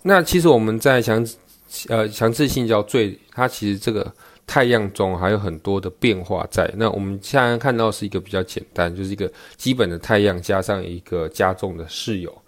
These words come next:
那我们接着来看到，其实它有一个叫做所谓的趁机性交罪。好，在两百二十五，啊，两百二十五条第一项规定哈。诶，大概一样念一下条文哈，像是这个对于男女利用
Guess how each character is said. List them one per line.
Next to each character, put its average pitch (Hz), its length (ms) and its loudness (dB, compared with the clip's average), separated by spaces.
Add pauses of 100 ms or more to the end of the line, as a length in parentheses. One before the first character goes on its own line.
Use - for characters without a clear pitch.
(340)
那 156 160 2
我 123 80 2
们 117 120 -2
接 143 140 2
着 131 80 0
来 104 100 0
看 113 240 -2
到， 107 160 0
其 - 160 -10
实 104 80 -8
它 107 140 -2
有 92 140 -2
一 90 40 -4
个 90 120 -12
叫 95 180 -2
做 92 340 -4
所 85 200 -10
谓 85 40 -6
的 82 120 -8
趁 98 360 -4
机 90 300 -10
性 87 340 -12
交 80 380 -10
罪。 - 180 -6 (640)
好， 82 160 -4
在 107 220 2
两 98 160 -2
百 92 140 -2
二 110 160 -4
十 - 180 -10 (140)
五， 92 160 -8 (200)
啊， 87 260 -4
两 110 160 -6
百 107 120 -2
二 117 100 2
十 110 140 -6
五 92 80 -6
条 82 280 -8 (300)
第 127 100 -4
一 113 60 -6
项 98 280 -8
规 92 140 -4
定 87 240 -6
哈。 90 100 -12 (920)
诶， 117 200 2
大 170 200 4
概 165 120 2
一 135 120 0
样 143 180 0
念 139 140 0
一 - 20 0
下 120 140 0
条 98 180 0
文 92 180 -2
哈， 85 160 -10
像 123 220 -4
是 113 160 -6
这 113 120 -2
个 101 120 -4
对 123 260 0
于 107 160 -2
男 104 240 -4
女 98 140 -4
利 110 140 -2
用 104 280 0